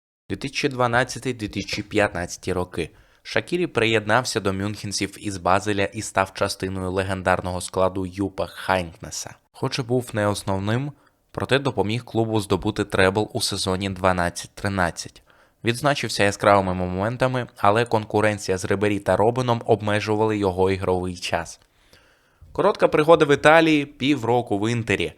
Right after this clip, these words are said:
Шакірі не заграв наповну через тактичні труднощі та зміну тренера. Провів двадцять матчів, три голи і переїхав до Англії. У Прем'єр-лізі Шакірі розкрився якнайкраще.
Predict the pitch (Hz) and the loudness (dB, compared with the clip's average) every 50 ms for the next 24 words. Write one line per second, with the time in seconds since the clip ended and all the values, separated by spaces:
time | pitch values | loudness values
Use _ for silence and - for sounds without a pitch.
0 | - - - - - - _ - - - 120 - 175 185 185 165 147 151 156 156 | -16 -20 -20 -20 -20 -20 _ 0 0 0 2 2 -2 -2 0 0 2 2 2 4
1 | 131 143 131 123 127 123 120 117 - 107 101 - - 120 123 120 117 107 101 - | 4 4 2 6 6 6 6 6 4 2 0 2 2 2 2 2 0 -2 0 2
2 | 113 113 113 107 - - 113 107 - - 120 113 - - - 107 101 - 117 123 | 4 4 4 2 2 0 0 0 0 -4 -8 -6 -6 -6 -8 -8 -6 -2 -2 -2
3 | 123 120 117 113 - - 113 - - 123 123 113 98 110 104 107 104 104 101 95 | 0 0 -2 -2 0 -2 -4 -2 2 4 4 4 4 2 -2 -2 -2 -2 0 4
4 | - 110 110 101 98 92 90 80 - - _ - - - - 156 165 170 156 123 | 6 6 8 6 6 2 0 -2 -4 -10 _ -20 -12 0 0 2 2 2 0 -2
5 | 113 110 107 98 95 - 90 - - 135 147 156 151 - - 151 151 - - _ | 4 6 6 6 6 4 -2 -4 0 4 4 4 4 4 0 -2 -4 -4 -12 _
6 | _ - 107 107 98 92 95 92 98 110 127 131 - - - - _ _ 135 147 | _ -2 0 0 2 2 2 4 4 4 2 0 -4 -12 -20 -20 _ _ -6 -6
7 | 143 - 104 90 90 85 87 90 90 - 98 92 - - _ _ _ - 90 92 | 0 0 0 2 2 0 -4 -6 -4 -2 -2 -2 -2 -8 _ _ _ 0 2 4
8 | 90 90 87 85 87 98 90 80 78 78 - _ - _ _ _ _ _ _ _ | 4 4 2 0 -4 -8 -10 -10 -12 -14 -18 _ -20 _ _ _ _ _ _ _
9 | _ _ _ _ _ _ _ _ _ _ _ _ _ _ _ _ _ _ _ _ | _ _ _ _ _ _ _ _ _ _ _ _ _ _ _ _ _ _ _ _
10 | _ _ _ _ _ _ - 156 - 196 196 202 202 196 190 160 123 120 135 135 | _ _ _ _ _ _ -6 -2 0 0 2 4 2 2 2 2 2 2 2 2
11 | 139 151 143 - 147 135 - - 104 107 113 123 117 117 113 113 - - 98 98 | 2 0 2 2 0 0 0 -2 -2 0 0 2 2 2 0 0 -2 -4 -4 -4
12 | 95 - - 104 98 92 98 95 95 - - 95 95 - - 107 95 90 - - | -4 -2 -2 -4 -2 2 2 0 0 2 -2 -2 -2 2 4 6 6 6 4 0
13 | - 78 | -4 -8